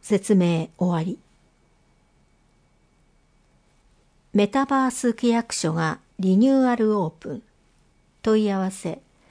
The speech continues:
デジタル戦略係、零三五六六二零三二六。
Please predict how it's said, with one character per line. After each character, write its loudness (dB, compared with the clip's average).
デ 0
ジ -16
タ 0
ル 0
戦 2
略 -2
係、 -6
零 4
三 -4
五 2
六 -4
六 -4
二 -2
零 6
三 0
二 0
六。 -8